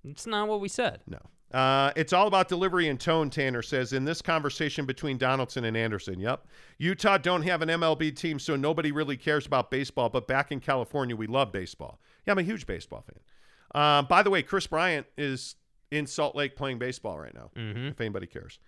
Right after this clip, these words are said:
Speaker 1: By the way, the Trevor Bauer hearings start today for all you baseball
Speaker 2: Yeah.
Speaker 1: fans.
Speaker 2: I, he's gonna lose that hearing.
Speaker 1: <laughs>
Speaker 2: He's gonna lose, he's, he's gonna lose that hearing. I'm telling you, he's gonna, he, I,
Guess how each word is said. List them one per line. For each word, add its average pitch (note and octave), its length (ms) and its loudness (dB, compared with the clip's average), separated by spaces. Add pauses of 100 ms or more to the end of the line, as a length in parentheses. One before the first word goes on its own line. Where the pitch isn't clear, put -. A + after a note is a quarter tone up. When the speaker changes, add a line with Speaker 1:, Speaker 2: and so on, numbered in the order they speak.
Speaker 1:
By C#3+ 160 4
the C#3+ 80 -2
way, C3+ 140 2
the B2 60 0
Trevor A#2+ 260 -2
Bauer A2 280 -2
hearings G2 280 -8
start F#2+ 240 -4
today F#2+ 260 -6 (360)
for A#2+ 120 0
all G2+ 80 0
you G2 80 -4
baseball F#2+ 420 -4
Speaker 2:
Yeah. C#3+ 220 4
Speaker 1:
fans. F2+ 200 -10 (520)
Speaker 2:
I, C3 320 0
he's C#3 180 -6
gonna F#2+ 220 -6
lose F#2 200 -8
that E2 180 -12
hearing. E2+ 320 -16 (200)
Speaker 1:
<laughs> - 140 -6 (880)
Speaker 2:
He's B2+ 120 -8
gonna D#3+ 180 -6
lose, C3 160 -6
he's, D3 280 -8 (600)
he's A#2+ 100 -4
gonna E3 200 4
lose F3+ 180 4
that C#3+ 180 4
hearing. C#3 280 -2 (500)
I'm E3 160 4
telling G3 340 2
you, D3+ 100 2
he's D#3+ 240 -2
gonna, E3 340 0
he, F3 220 -2 (200)
I, E3+ 160 6